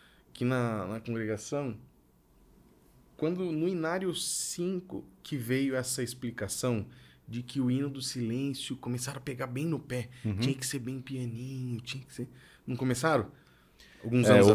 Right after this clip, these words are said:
Speaker 1: atrás,
Speaker 2: essa, essa
Speaker 1: pegar no
Speaker 2: orientação, é.
Speaker 1: né?
Speaker 2: Aham.
Speaker 1: E, rapaz, e de fato, n-,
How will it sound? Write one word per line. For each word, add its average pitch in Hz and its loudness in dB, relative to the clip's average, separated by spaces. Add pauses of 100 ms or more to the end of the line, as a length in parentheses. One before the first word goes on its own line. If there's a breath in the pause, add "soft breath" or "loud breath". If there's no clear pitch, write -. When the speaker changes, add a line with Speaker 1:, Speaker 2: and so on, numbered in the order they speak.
Speaker 1:
atrás, 135 12
Speaker 2:
essa, 117 12
essa 98 10
Speaker 1:
pegar 123 10
no 123 12
Speaker 2:
orientação, 123 8
é. 104 6
Speaker 1:
né? 143 12
Speaker 2:
Aham. 120 6 (680 soft breath)
Speaker 1:
E, 190 -6
rapaz, 170 -4 (960)
e 208 -6 (220)
de 156 -2
fato, 202 -6 (760)
n-, 147 -4